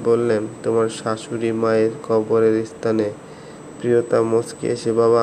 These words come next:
আপনিও দেখি মাঝে মাঝে সবার মতো হয়ে যান। আপনি মাকে সামনে রেখে এখনই মেরে ফেলতে চান নাকি?"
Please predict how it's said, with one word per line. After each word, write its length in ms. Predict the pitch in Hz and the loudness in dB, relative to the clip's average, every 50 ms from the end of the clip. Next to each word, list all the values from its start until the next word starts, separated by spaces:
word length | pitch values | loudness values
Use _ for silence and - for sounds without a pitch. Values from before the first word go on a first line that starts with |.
| 113 | 2
আপনিও 340 | 113 110 - - 123 123 123 120 | 0 -2 -4 -4 -2 0 0 0
দেখি 300 | 120 123 120 120 - 123 | 0 -2 -2 -2 -4 -2
মাঝে 300 | 117 113 113 110 110 117 | 0 0 0 2 2 2
মাঝে 260 | 117 120 117 117 117 113 110 | 2 2 2 4 2 0 0
সবার 380 | 110 - 113 110 110 117 117 117 | -2 -4 -2 0 0 0 0 2
মতো 300 | 117 117 117 117 - 123 | 2 0 0 0 -2 -4
হয়ে 240 | 120 120 113 113 110 | -2 0 2 2 4
যান। 180 | 110 110 107 104 - - - 117 | 4 2 0 0 -4 -6 -6 -6
আপনি 280 | 117 113 117 120 120 117 | -6 -6 -6 -6 -6 -6
মাকে 440 | 113 113 113 110 110 110 - - 120 | -2 0 0 0 -2 -2 -4 -6 -6
সামনে 400 | 120 - - 117 113 110 117 120 120 | -6 -4 -2 -2 -2 0 0 0 0
রেখে 260 | 120 123 120 - 120 | 0 -2 -2 -2 -2
এখনই 380 | 113 110 110 - 123 120 120 120 | -2 -2 -2 -2 -2 -2 0 0
মেরে 260 | 113 117 113 113 113 | 0 2 2 2 2
ফেলতে 300 | 110 - 110 110 110 - 120 | 0 -2 -4 -4 -4 -6 -4
চান 180 | - 123 120 | -2 0 0
নাকি?" 360 | 120 117 113 110 110 - - | 0 0 0 -2 -2 -6 -12